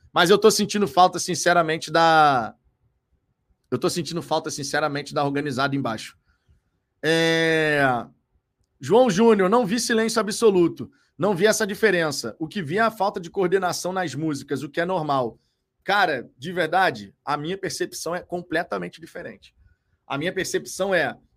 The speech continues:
cantamos, aí a música morre, aí ficava um tempo silêncio. Pô, isso foram várias vezes ao longo do jogo, cara. Várias vezes. Pelo menos do meu ponto de vista, claro. Não desmerecendo o ponto de vista de ninguém.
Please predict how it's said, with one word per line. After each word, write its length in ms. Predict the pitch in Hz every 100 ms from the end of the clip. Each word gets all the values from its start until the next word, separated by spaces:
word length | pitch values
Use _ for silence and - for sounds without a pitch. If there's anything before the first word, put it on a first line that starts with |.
| _
cantamos, 760 | 196 208 - 214 262 262 233
aí 140 | 208 214
a 80 | 214
música 320 | 208 - 208
morre, 320 | 175 160 151
aí 60 | 151
ficava 260 | 170 170
um 80 | 175
tempo 260 | 175 170 -
silêncio. 640 | - 160 139 131 - 101 _ _ _ _ _
Pô, 140 | 175
isso 200 | 160 170
foram 280 | - 190 180
várias 360 | 123 147 180 117
vezes 220 | 147 131
ao 60 |
longo 160 | 135 135
do 100 | 131
jogo, 240 | 104 110
cara. 160 | - - _ _ _ _
Várias 360 | 120 139 151 147
vezes. 360 | 110 110 - _ _ _
Pelo 200 | 139 151
menos 360 | 147 185 196 - -
do 240 | 123 165
meu 220 | 156 190
ponto 260 | 190 190 190
de 100 | 196
vista, 320 | 139 - 113
claro. 320 | - 127 104
Não 220 | 113 143
desmerecendo 640 | 175 143 147 147 139 143 139
o 40 |
ponto 200 | 143 139
de 100 | 135
vista 240 | 127 139 127
de 120 | 143
ninguém. 320 | 139 113 107